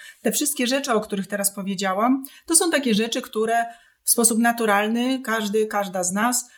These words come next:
wykształca sobie w ciągu życia, uczy się tego, tak? Tylko że to, co dla osoby bez A D H D jest kwestią wyuczenia, czy też tak zwanej, nie wiem, silnej woli, tak? To dla osoby z A D H D jest z niezro-, z niezrozumiałych dla niej powodów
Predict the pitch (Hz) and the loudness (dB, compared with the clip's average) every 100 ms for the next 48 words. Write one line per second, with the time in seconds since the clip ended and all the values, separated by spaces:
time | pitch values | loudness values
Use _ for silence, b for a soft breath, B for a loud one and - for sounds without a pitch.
0 | b 254 320 - 262 262 262 220 220 208 | b -2 0 2 2 0 0 0 0 -2
1 | 202 185 180 165 147 202 - 262 220 - | -2 -4 -4 -8 -2 -2 0 0 0 -2
2 | - - - - _ - 247 254 B B | -6 -10 -16 -20 _ -4 -4 -4 B B
3 | B - 269 269 240 202 175 - - 269 | B 0 0 2 2 2 -2 -8 -6 -2
4 | 254 233 220 214 233 214 208 247 226 190 | 0 2 4 2 2 0 0 0 0 -4
5 | 185 175 160 156 226 226 - 254 247 - | -6 -8 -6 -6 -2 -2 0 -2 -2 0
6 | 190 175 180 247 240 226 220 214 151 - | -2 -4 -2 -2 -2 -4 -4 -4 -4 -6
7 | b b _ - 226 208 190 185 185 - | b b _ 0 2 2 2 -4 -4 -6
8 | 165 190 196 165 147 147 _ - - - | -4 0 0 0 -4 -10 _ -10 -10 -6
9 | - 240 226 208 180 175 165 214 269 - | -2 2 4 4 2 2 2 2 0 -2
10 | 226 285 - b b b b b _ 220 | -2 -2 -4 b b b b b _ 2
11 | 208 202 202 - 208 190 - 269 311 202 | 4 2 2 0 0 -2 -2 -2 -2 -4
12 | 175 190 262 - _ - 208 - 175 202 | -4 -2 -2 -6 _ 0 0 0 -2 0
13 | 233 226 226 220 185 226 254 262 247 240 | 0 -2 -2 -2 2 4 6 4 2 0
14 | 254 262 226 208 208 208 202 202 190 196 | 0 0 0 0 0 -2 -4 -6 -4 -4
15 | 254 | -6